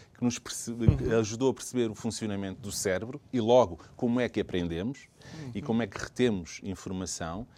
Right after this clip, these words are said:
Speaker 1: Então, eh, os professores têm que ter esta informação e a escola tem que
Speaker 2: Claro.
Speaker 1: se adaptar a esta
Speaker 2: Olha,
Speaker 1: informação.
Speaker 2: e,
Speaker 1: Não podemos continuar no
Speaker 2: ó,
Speaker 1: mesmo
Speaker 2: ó,
Speaker 1: paradigma.
Speaker 2: Mário, já que estamos a conversar, eh, e, e porque falas nas neurociências, uma das descobertas, das descobertas mais extraordinárias e que eu penso que viria,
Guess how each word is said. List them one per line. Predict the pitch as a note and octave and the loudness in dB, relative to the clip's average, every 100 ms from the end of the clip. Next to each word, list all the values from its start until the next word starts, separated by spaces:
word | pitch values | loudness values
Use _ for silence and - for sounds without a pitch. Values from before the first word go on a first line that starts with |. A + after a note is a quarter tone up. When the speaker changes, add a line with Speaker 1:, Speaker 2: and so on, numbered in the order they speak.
| - F#2+ | -16 -8
Speaker 1:
Então, | F#2 F#2 F#2 G#2+ - | -6 -2 -4 -6 -10
eh, | F2 - - - - | -10 -10 -12 -12 -8
os | A#2 | -6
professores | - C3+ - C#3+ C3 | -4 -6 2 4 6
têm | - B2 | 6 2
que | - | 2
ter | A#2 A2 | 2 2
esta | G2+ G#2+ | 2 -2
informação | - G#2+ G#2+ - G#2+ A#2 - F#3+ | -2 0 0 2 2 0 -4 2
e | |
a | |
escola | F#3 - F3 F3+ | 2 4 4 4
tem | F#3+ | 2
que | E3+ | 2
Speaker 2:
Claro. | F#3+ | 2
Speaker 1:
se | F3+ | 2
adaptar | - F3 F3+ | 2 0 2
a | |
esta | F#3 | 2
Speaker 2:
Olha, | F#3+ | 2
Speaker 1:
informação. | F3+ F#3+ F3 G#3 | 2 2 4 2
Speaker 2:
e, | A3+ | 2
Speaker 1:
Não | E3+ | 2
podemos | F3 - | 0 0
continuar | F3 - D#3+ D3 D#3 D#3 | -2 0 0 4 4 4
no | D#3 | 2
Speaker 2:
ó, | |
Speaker 1:
mesmo | D#3+ D#3 D3 | 2 2 2
Speaker 2:
ó, | |
Speaker 1:
paradigma. | D3+ D3+ C#3+ C3+ | 2 4 4 4
Speaker 2:
Mário, | A#2 C#3 | 4 2
já | D3+ D#3+ | 0 -2
que | |
estamos | - F3 D#3 | -2 -2 -2
a | D3 | -4
conversar, | D3+ C3 D#3+ D3 | -4 -2 2 2
eh, | E3 D#3 | 0 -4
e, | E3 F#3 | -4 -4
e | C#3+ | -6
porque | C3+ - | -8 -8
falas | C3 C#3 C3 | -2 -2 -2
nas | C3+ | -6
neurociências, | C#3 C#3 C#3 C#3 - C3 - C3 | -6 -4 -2 -2 -4 -6 -6 -8
uma | D#3 E3+ | -6 -4
das | C#3+ C#3+ | -4 -6
descobertas, | - - D3+ D3 D3 D3+ C3 D3 | -6 -10 -4 -2 -2 -6 -8 -10
das | D3 C#3 C#3+ | -12 -8 -8
descobertas | - - D3 C3+ - B2+ | -8 -4 2 2 2 -6
mais | C#3 C#3 | -4 -2
extraordinárias | - - D3+ D3+ C#3+ C3 C3+ B2 B2 C3 - - - - - | -2 0 2 4 4 4 0 -2 -2 -8 -12 -20 -20 -20 -16
e | - | -12
que | - | -2
eu | F3+ C3 - | -2 -2 2
penso | G#3 F#3+ - | 6 6 4
que | - | -2
viria, | C#3 D3+ D3 D#3+ D3 B2+ | -4 -4 -2 2 4 2